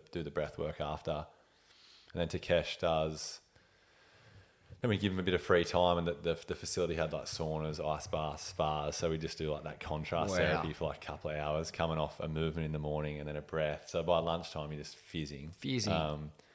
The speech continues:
Speaker 1: and then Takesh does this really cool body work where he'll, 'cause it's all about connecting, like, to yourself, and then he, he does this body work where he'll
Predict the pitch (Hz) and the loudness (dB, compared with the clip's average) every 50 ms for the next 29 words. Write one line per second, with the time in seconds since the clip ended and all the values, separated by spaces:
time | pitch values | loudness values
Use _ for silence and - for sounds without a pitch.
0 | - - - - _ _ - 92 92 90 85 - - - - 104 104 - - 104 | -20 -20 -20 -20 _ _ -4 0 0 0 0 -2 0 4 4 6 6 6 4 2
1 | 98 87 92 87 - 92 90 90 90 82 - - 92 87 85 82 80 80 - _ | 2 2 0 -2 -2 0 0 0 0 0 -2 -2 -2 0 0 -2 -4 -6 -10 _
2 | _ _ _ _ _ - 90 92 95 101 98 87 82 78 76 78 - - 85 82 | _ _ _ _ _ 6 8 10 10 10 8 8 6 6 4 2 2 4 4 4
3 | 76 85 92 92 90 90 90 87 - - - - - - 92 - - - - - | 6 6 6 8 8 6 4 2 -2 -10 -16 -10 -8 -6 -6 -8 -10 -18 -20 -20
4 | - - - _ _ _ _ _ - - 110 113 107 - 107 101 92 95 85 82 | -20 -20 -20 _ _ _ _ _ -6 -4 -4 0 6 8 8 8 10 8 6 4
5 | - - 98 90 90 87 - - 95 90 87 82 82 82 82 82 - - - - | 2 0 2 4 4 4 2 0 -2 -2 0 -2 -2 -4 -6 -8 -10 -18 -20 -20
6 | - - _ _ _ - - 87 80 78 78 - - - - - _ _ _ _ | -20 -20 _ _ _ -6 0 2 2 2 2 -2 -8 -18 -20 -20 _ _ _ _
7 | _ _ _ _ _ _ _ - - - 90 85 82 - - 95 85 80 76 73 | _ _ _ _ _ _ _ -10 -6 -4 -2 -2 0 0 2 4 4 4 2 0
8 | 76 - - - - 87 85 85 82 82 82 85 82 - - - - _ _ _ | -6 -10 -10 -8 -6 -2 -2 0 -2 -2 -4 -6 -8 -14 -20 -20 -20 _ _ _
9 | _ - _ _ _ _ - - 87 87 87 85 82 - - - - _ _ _ | _ -20 _ _ _ _ -14 -10 -8 -6 -6 -6 -8 -10 -14 -20 -20 _ _ _
10 | - - - _ _ _ _ - - - 92 82 90 92 85 95 90 - - 85 | -20 -20 -20 _ _ _ _ -16 -10 -6 0 4 4 4 4 2 0 -2 0 2
11 | 87 87 85 - - 85 80 90 95 92 90 87 80 | 4 2 2 2 0 -2 0 0 2 2 0 0 -4